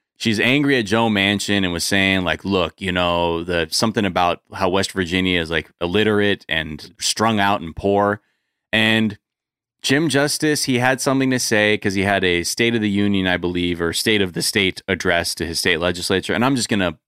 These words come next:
I'm just gonna play this because this is a governor of a state who's holding a bulldog,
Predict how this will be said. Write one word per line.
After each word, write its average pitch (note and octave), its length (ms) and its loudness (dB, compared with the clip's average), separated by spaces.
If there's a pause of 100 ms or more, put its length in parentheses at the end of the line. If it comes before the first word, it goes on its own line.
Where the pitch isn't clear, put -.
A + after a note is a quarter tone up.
(120)
I'm G#2 140 0
just F#2+ 140 -4
gonna F2 140 -2
play E2+ 220 0
this D#2+ 160 -4
because F#2 380 -2
this G#2+ 160 0
is A#2 80 -2
a G#2 80 2
governor G#2 480 0
of F2 100 -2
a E2+ 60 -2
state F2+ 360 0
who's F2 260 -4
holding G2+ 420 0
a E2+ 80 -2
bulldog, D#2+ 840 0